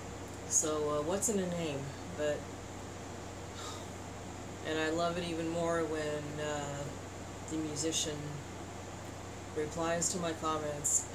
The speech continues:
and likes my comments and gives me hearts. I think that's great.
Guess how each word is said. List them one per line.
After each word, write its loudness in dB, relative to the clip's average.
and -4
likes 2
my -2
comments 0
and -4
gives 0
me 0
hearts. 0
I -2
think -4
that's 2
great. 2